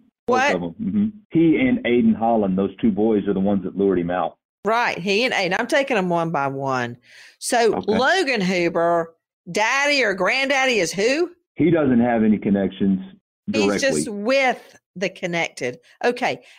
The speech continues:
Speaker 1: That's
Speaker 2: Aiden
Speaker 1: correct.
Speaker 2: Holland, eighteen. Who's his dad and granddad?
Speaker 1: He does not have any direct connections that I know of, um, just part of the group that has the connection.
Speaker 2: So hangers on.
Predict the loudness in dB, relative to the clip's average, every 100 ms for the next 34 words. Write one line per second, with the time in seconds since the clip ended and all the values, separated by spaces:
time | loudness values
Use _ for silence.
0 | _ -4 0 0 0 -2 -2 -6 -12 -4
1 | -2 0 0 0 -2 -6 -14 _ _ _
2 | _ _ _ -2 -2 -2 -4 -2 0 -2
3 | -4 -10 -20 _ _ _ _ _ _ _
4 | -4 -2 0 0 0 0 -2 -2 0 -2
5 | -4 -4 -4 -2 -2 -2 -2 -4 -8 -18
6 | _ _ _ -10 0 2 4 4 2 2
7 | 2 2 4 2 0 -2 -4 -2 0 0
8 | 0 0 0 2 2 2 2 0 -2 -6
9 | _ -4 -2 0 0 -2 -4 -8 _ _
10 | -6 -2 0 0 0 0 -2 -2 -4 -4
11 | -4 -4 -6 -14 -16 _ _ _ _ -4
12 | -2 -2 -2 -4 -2 -2 -2 -2 -2 -2
13 | -6